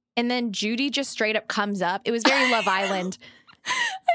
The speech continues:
Speaker 2: know.
Speaker 1: It's like the girls are, like, enemies in these situations,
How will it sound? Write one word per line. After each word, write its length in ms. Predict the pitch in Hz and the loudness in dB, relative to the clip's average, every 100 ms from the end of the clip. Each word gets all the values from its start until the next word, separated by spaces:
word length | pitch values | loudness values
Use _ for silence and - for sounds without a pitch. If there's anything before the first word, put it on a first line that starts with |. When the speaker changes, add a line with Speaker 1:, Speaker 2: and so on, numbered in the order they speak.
| 640 622 622 622 | 0 0 0 4
Speaker 2:
know. 60 | 302 | 2
Speaker 1:
It's 160 | 294 320 | 4 2
like 300 | 277 269 - | 0 -2 -2
the 100 | 269 | 2
girls 480 | 277 269 294 302 | 2 4 2 0
are, 240 | 277 262 262 | 0 0 2
like, 300 | 247 233 - _ _ _ _ _ _ 247 262 | 0 -2 -8 _ _ _ _ _ _ -6 0
enemies 560 | 254 269 302 330 359 | 0 0 0 0 -2
in 180 | - 311 | -2 0
these 180 | 311 330 | 0 -2
situations, 800 | 330 - 311 294 311 311 370 | -4 -2 -2 -2 0 -2 -2